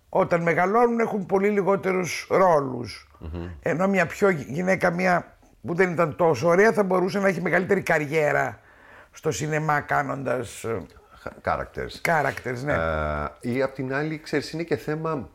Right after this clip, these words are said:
Speaker 2: του που μια τόσο, μια γυναίκα με τέτοια προσωπικότητα,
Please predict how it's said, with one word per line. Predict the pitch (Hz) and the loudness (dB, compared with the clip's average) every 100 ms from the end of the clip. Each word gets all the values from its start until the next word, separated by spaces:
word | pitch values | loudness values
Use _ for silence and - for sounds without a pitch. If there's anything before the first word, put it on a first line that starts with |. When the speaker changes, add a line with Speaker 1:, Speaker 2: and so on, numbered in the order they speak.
| _ _ _ _ _ - - | _ _ _ _ _ -20 -10
Speaker 2:
του | - 107 | -8 -4
που | 135 143 139 - - - _ - - - | -2 0 0 -6 -18 -20 _ -20 -20 -10
μια | 85 110 117 110 92 - _ _ - 87 | -4 0 2 0 -2 -10 _ _ -20 -6
τόσο, | - 117 - 143 131 92 71 - - - - - - _ _ _ - - - - - - | -2 -2 0 0 0 -2 -6 -12 -20 -20 -20 -20 -20 _ _ _ -14 -14 -18 -20 -16 -4
μια | 107 | -2
γυναίκα | 117 107 113 113 | 2 0 2 0
με | 95 | 0
τέτοια | 113 101 | -4 -6
προσωπικότητα, | 98 95 - - 82 71 64 78 107 | -8 -10 -10 -6 -4 -4 -4 -6 -6